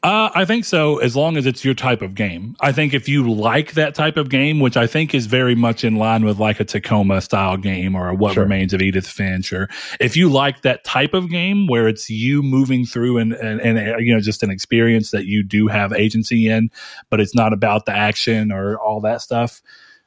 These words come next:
Speaker 1: or being tactical. It's not strategy based. It's just peering into a moment of time. And if you like that type of game, then yeah, I think it's one of, uh, it-, it's definitely up there, one of the best.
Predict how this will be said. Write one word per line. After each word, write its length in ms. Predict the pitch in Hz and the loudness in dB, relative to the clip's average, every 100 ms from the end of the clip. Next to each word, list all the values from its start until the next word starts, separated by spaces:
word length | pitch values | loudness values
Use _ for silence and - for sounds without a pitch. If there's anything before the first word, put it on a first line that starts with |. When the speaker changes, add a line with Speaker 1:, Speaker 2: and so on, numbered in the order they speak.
| _ | _
Speaker 1:
or 120 | 98 | -2
being 200 | 95 107 | 2 2
tactical. 840 | 104 - 110 - 110 - 113 110 110 | 2 -2 -2 -4 -6 0 2 2 0
It's 160 | 101 | -2
not 240 | 143 139 - _ _ _ - | 0 -2 -4 _ _ _ -12
strategy 880 | - - 139 139 120 101 98 92 90 | -12 0 2 2 0 -4 -4 -4 -6
based. 640 | 95 104 90 95 - - - | -4 -2 0 -2 -6 -10 -4
It's 240 | 117 - | -2 0
just 380 | 131 113 - - _ _ _ _ _ _ _ _ _ _ _ _ _ - | 0 0 -4 -18 _ _ _ _ _ _ _ _ _ _ _ _ _ -4
peering 300 | - 160 151 | 0 2 2
into 240 | 143 - | 0 2
a 40 | 120 | 2
moment 340 | 113 113 107 | 2 2 0
of 40 | 101 | -2
time. 460 | - 98 117 147 - _ _ _ _ _ _ _ _ | -6 -2 -2 -2 -6 _ _ _ _ _ _ _ _
And 120 | - 123 | 0 2
if 100 | 127 | 4
you 100 | 131 | 4
like 240 | 127 127 | 2 0
that 200 | 127 117 | -2 0
type 200 | 135 123 | 0 -2
of 120 | 120 | -2
game, 320 | 127 202 202 - | -2 -2 -4 -2
then 140 | 123 | 0
yeah, 220 | 117 156 120 | 2 2 0
I 40 | |
think 180 | 101 110 | 0 0
it's 380 | 104 - - - _ - _ | -2 -6 -12 -14 _ -20 _
one 240 | - 107 113 | 0 2 4
of, 240 | 110 104 | 2 2
uh, 240 | 104 98 107 | -2 -2 -2
it-, 120 | 117 | 0
it's 160 | 110 | 0
definitely 340 | - 117 - 110 | 0 -2 2 0
up 160 | 113 | 0
there, 160 | - 101 | 0 -2
one 220 | 98 113 | 0 2
of 80 | 113 | 0
the 40 | |
best. 380 | 101 113 113 - | 0 2 0 -2